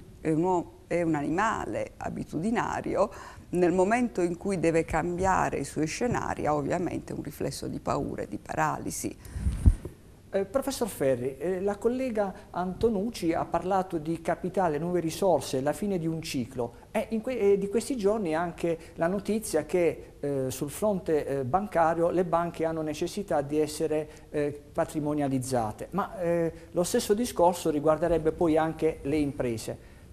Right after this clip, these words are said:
Speaker 2: Ma tutto il mondo è in crisi?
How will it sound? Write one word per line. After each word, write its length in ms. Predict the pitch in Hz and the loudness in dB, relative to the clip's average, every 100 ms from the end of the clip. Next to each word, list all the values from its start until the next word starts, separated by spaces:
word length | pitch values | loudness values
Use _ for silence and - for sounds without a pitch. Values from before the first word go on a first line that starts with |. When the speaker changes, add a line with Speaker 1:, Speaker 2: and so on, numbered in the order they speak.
| - - | -20 -8
Speaker 2:
Ma 280 | 180 - - - | -6 -6 -8 -6
tutto 220 | 247 262 | -2 0
il 80 | 254 | 4
mondo 640 | 214 139 127 123 123 - - - - | 6 6 2 0 -2 -12 -20 -20 -6
è 80 | - | 2
in 180 | 175 180 | 4 4
crisi? 580 | 214 233 165 - 123 | 2 2 0 -2 -4